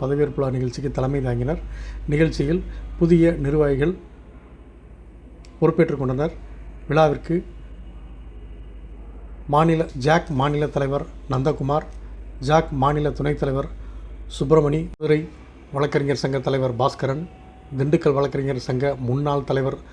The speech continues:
ஆனந்த முனிராஜ், போடி வழக்கறிஞர் சங்க தலைவர் கணேசன் மற்றும் பெரியகுளம் வ-, வழக்கறிஞர் சங்க செயலாளர் நாராயணன், வழக்கறிஞர் சங்கம் பெரியகுளம் தலைவர் காமராஜ், அரசு வழக்கறிஞர் குணசேகரன், மூத்த வழக்கறிஞர்கள்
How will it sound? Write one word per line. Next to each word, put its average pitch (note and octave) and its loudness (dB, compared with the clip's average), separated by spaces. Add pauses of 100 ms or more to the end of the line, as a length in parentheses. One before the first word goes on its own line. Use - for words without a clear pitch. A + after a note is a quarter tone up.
(380)
ஆனந்த C#3+ 2 (100)
முனிராஜ், C3 0 (680)
போடி D3 6
வழக்கறிஞர் C#3 0
சங்க C3 -2
தலைவர் B2+ 0
கணேசன் C#3+ -2
மற்றும் C3+ -2
பெரியகுளம் C#3+ 0
வ-, B2 -6 (720)
வழக்கறிஞர் C#3 0
சங்க C#3 0
செயலாளர் C3 0
நாராயணன், C3+ 0 (680)
வழக்கறிஞர் C#3+ 0
சங்கம் C3+ -4 (1000)
பெரியகுளம் D#3 4 (1400)
தலைவர் C#3+ 2
காமராஜ், C3+ 0 (520)
அரசு D3+ 2
வழக்கறிஞர் C#3 0
குணசேகரன், C3+ 0
மூத்த C#3 0
வழக்கறிஞர்கள் C3 -2